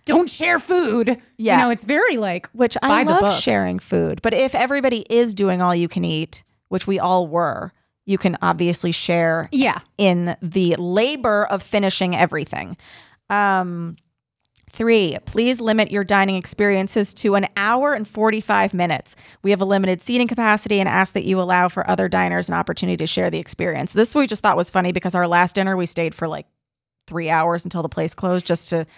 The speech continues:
Speaker 2: talk.
Speaker 1: I
Speaker 2: But
Speaker 1: love
Speaker 2: also
Speaker 1: a leisurely dinner, but
Speaker 2: Yeah.
Speaker 1: this is reasonable. Like, most
Speaker 2: It's
Speaker 1: places
Speaker 2: totally
Speaker 1: in New York, they'll
Speaker 2: reasonable.
Speaker 1: kick you out,
Speaker 2: It's
Speaker 1: you know?
Speaker 2: totally reasonable,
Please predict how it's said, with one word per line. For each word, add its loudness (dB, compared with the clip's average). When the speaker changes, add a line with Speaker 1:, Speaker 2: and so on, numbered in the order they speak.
Speaker 2:
talk. -2
Speaker 1:
I 0
Speaker 2:
But 4
Speaker 1:
love 2
Speaker 2:
also 4
Speaker 1:
a 0
leisurely 4
dinner, 0
but 0
Speaker 2:
Yeah. 4
Speaker 1:
this 0
is -4
reasonable. 0
Like, 0
most 4
Speaker 2:
It's 4
Speaker 1:
places 0
Speaker 2:
totally 2
Speaker 1:
in 2
New 4
York, 4
they'll 2
Speaker 2:
reasonable. 4
Speaker 1:
kick -2
you -4
out, -2
Speaker 2:
It's -2
Speaker 1:
you -4
know? -4
Speaker 2:
totally -2
reasonable, -2